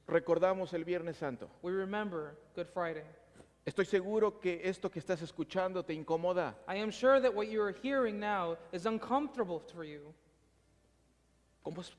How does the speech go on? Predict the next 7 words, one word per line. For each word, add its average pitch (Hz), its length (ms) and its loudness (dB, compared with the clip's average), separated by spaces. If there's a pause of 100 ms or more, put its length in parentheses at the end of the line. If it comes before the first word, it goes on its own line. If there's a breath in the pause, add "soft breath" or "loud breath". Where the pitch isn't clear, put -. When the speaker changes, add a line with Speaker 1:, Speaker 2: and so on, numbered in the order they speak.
Speaker 1:
posible 175 640 -10
que 160 100 -6
el 135 60 -8
pastor 165 480 -8
esté 160 260 -10
diciendo 156 540 -12
esto? - 420 -12